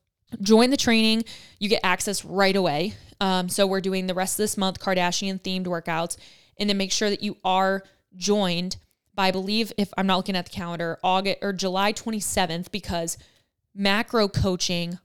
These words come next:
for our Six Weeks to Strength Challenge, which is next month, will go on sale. So it's a one-time, like, upgrade to get macro coaching during the six-week challenge.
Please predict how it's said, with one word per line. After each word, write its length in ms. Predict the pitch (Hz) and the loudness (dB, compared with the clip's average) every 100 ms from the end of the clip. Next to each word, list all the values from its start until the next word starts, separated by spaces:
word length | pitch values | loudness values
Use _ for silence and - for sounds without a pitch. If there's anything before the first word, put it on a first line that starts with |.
| - | -4
for 240 | 214 202 | 0 0
our 200 | 180 175 | -2 -4
Six 280 | 175 226 220 | -4 -4 -4
Weeks 180 | 233 - | -6 -6
to 100 | 202 | -6
Strength 340 | - 277 302 | 0 -2 -2
Challenge, 440 | - 190 185 185 - | -2 -2 0 -2 -6
which 180 | 185 | -8
is 100 | 180 | -6
next 220 | 196 233 214 | -6 -4 0
month, 240 | 185 196 - - _ _ | 0 -2 -12 -20 _ _
will 220 | 190 185 | -2 0
go 160 | 180 | -2
on 200 | 175 165 | -2 -4
sale. 320 | 165 175 156 143 | -4 -4 -4 -4
So 120 | 185 | -4
it's 80 | 190 | -4
a 60 | |
one-time, 540 | 185 190 220 - 214 208 | -2 -2 0 0 2 2
like, 180 | 180 - | -2 0
upgrade 600 | 214 - - 170 170 208 - - - - | -2 -2 -2 0 2 0 -4 -16 -20 -8
to 80 | - | 0
get 100 | 208 | 2
macro 320 | 180 180 180 196 | 2 -2 -2 0
coaching 380 | 190 180 190 | 2 2 0
during 340 | 175 170 170 175 - | -2 -2 -2 -4 -8
the 80 | 185 | -6
six-week 380 | - 180 - - | -4 -4 -6 -6
challenge. 480 | - 196 196 196 | -2 0 0 -2